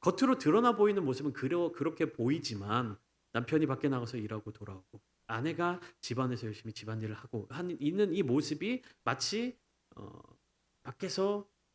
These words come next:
일하고 돌아와서 생활비를 주는 이유가 집안에서 집안일을 해주기 때문에 내가 밖에 잘 다녀올, 올 수 있도록 뭐 이것저것 해주기 때문에 빨래와 뭐 이런저런 걸 해주기 때문에 라고 생각을 하지만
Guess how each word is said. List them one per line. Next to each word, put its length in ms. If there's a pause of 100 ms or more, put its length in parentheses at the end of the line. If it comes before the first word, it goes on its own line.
(240)
일하고 360
돌아와서 500
생활비를 520
주는 320
이유가 520
집안에서 640
집안일을 420
해주기 260
때문에 480 (300)
내가 180
밖에 220
잘 200
다녀올, 520
올 100
수 120
있도록 340
뭐 80
이것저것 380
해주기 300
때문에 300
빨래와 500
뭐 180 (420)
이런저런 500
걸 120
해주기 240
때문에 540 (260)
라고 220
생각을 340
하지만 540